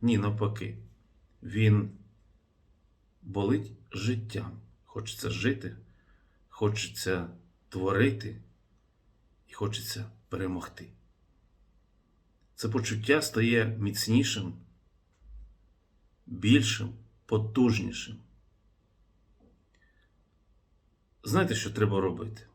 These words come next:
Власне, що я роблю, коли такі моменти є, коли життя вирує і хочеться,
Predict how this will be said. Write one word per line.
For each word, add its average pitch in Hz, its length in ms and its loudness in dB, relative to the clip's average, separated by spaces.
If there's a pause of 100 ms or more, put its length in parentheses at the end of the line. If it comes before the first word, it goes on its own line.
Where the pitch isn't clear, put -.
Власне, 139 280 0
що 135 260 2
я 117 280 6
роблю, - 400 -4 (880)
коли 101 240 -2
такі 107 280 -4
моменти 110 640 2 (1000)
є, 107 420 -6 (600)
коли 101 380 2
життя 107 840 2
вирує 113 720 6 (380)
і - 80 -12
хочеться, 110 640 -2